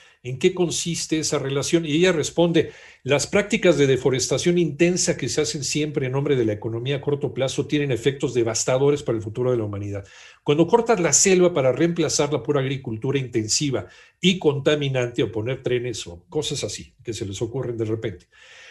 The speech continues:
los animales que viven en esos lugares donde el hombre no ha entrado sufren profundas transformaciones, aparecen especies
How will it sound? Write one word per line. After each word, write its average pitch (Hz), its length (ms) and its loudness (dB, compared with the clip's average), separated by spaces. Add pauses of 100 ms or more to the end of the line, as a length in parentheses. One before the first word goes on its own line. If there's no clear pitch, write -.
(100)
los 156 240 6
animales 180 480 6
que 170 160 6
viven 202 260 8
en 170 120 6
esos 185 180 4
lugares 160 340 8
donde 143 280 4
el 147 100 4
hombre 170 320 6
no 165 280 4
ha 208 60 4
entrado 165 460 4
sufren 170 440 4
profundas 156 500 0
transformaciones, 139 920 0
aparecen 160 480 2
especies 165 840 2